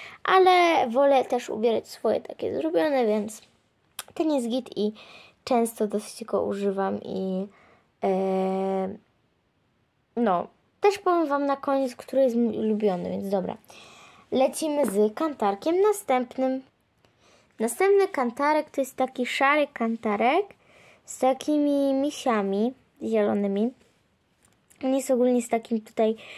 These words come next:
jak widzicie, takim filcem i jest bardzo ładny. E, ja go sama robiłam. Tutaj ma taki bardziej sznur,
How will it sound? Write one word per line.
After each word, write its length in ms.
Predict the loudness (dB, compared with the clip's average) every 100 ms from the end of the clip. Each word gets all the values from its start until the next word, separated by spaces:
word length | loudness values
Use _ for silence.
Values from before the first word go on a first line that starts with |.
| -20 -4
jak 120 | -2 0
widzicie, 460 | 0 0 0 0
takim 420 | 0 -2 -2 -2 -2
filcem 800 | -10 -2 0 0 -4 -4 -2 -2 -6 _ _ _
i 220 | -2 2 2
jest 160 | 2
bardzo 360 | 0 0 0 0
ładny. 460 | 0 0 0 -2 -4 -12 -20 -20 -20 _ _ _
E, 140 | 2 4
ja 180 | 4 2
go 100 | -2
sama 360 | 0 2 2
robiłam. 460 | 2 0 2 2 0
Tutaj 180 | 0 0
ma 120 | 0
taki 340 | -4 -4 -4
bardziej 520 | 0 -2 0 0 0
sznur, 720 | -4 -10 -2 0 2 0 0